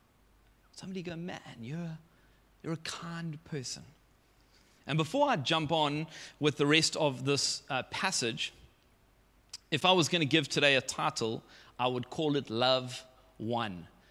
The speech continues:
Not W O N, but Love One, O N E. And I'll tell you why, when I was discussing this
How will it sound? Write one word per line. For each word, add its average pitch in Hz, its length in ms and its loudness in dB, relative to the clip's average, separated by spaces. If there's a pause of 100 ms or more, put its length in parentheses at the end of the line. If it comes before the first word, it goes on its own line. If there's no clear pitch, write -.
(160)
Not 147 220 0
W 139 300 2
O 139 100 2
N, 143 420 -4 (400)
but 123 180 -2
Love 120 520 0 (120)
One, 110 480 -4 (400)
O 117 140 2 (120)
N 110 460 -6 (320)
E. 107 360 -4 (360)
And 113 140 -6
I'll 117 60 -4
tell 180 200 2
you 160 100 6
why, 143 440 2
when 135 180 0
I 123 80 4
was 117 120 -2
discussing 151 560 -2
this - 380 -2